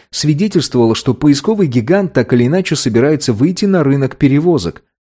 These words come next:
Свишер спрашивала, планируется ли привлечь к этому Uber, или Google собирается с ним конкурировать. Генерального исполнительного директора Uber Трэвиса Каланика интересовал тот же самый вопрос. Каланик и Драмонд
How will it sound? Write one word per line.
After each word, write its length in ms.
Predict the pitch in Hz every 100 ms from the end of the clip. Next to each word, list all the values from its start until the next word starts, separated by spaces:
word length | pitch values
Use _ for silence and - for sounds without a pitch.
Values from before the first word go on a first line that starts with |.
| _
Свишер 520 | - - 107 104 113 98
спрашивала, 800 | - - 98 - 107 117 131 - _ -
планируется 600 | 127 160 247 226 180 147
ли 140 | 143
привлечь 480 | 143 131 123 190 -
к 60 |
этому 360 | 175 175 170 170 -
Uber, 400 | 226 143 92 - _ -
или 180 | 147 123
Google 340 | 117 113 131
собирается 540 | - 117 101 98 -
с 100 | 107
ним 200 | 101 101
конкурировать. 800 | 98 120 113 143 208 113 65 - _ _
Генерального 720 | 139 139 175 196 233 226 143
исполнительного 680 | 127 - 135 165 208 139 123
директора 520 | 117 139 180 - 139 -
Uber 380 | 220 220 120 95 - _ -
Трэвиса 480 | - 143 123 - 120
Каланика 640 | - 180 214 127 113 95 _ -
интересовал 560 | 156 160 147 214 240
тот 320 | 233 - 233 202
же 160 | 233
самый 440 | 240 - 127 135 131
вопрос. 600 | 127 - 87 - - _ _ _ _ -
Каланик 560 | 120 127 131 131 113 -
и 240 | 117 120
Драмонд 640 | 110 107 160 160 95 87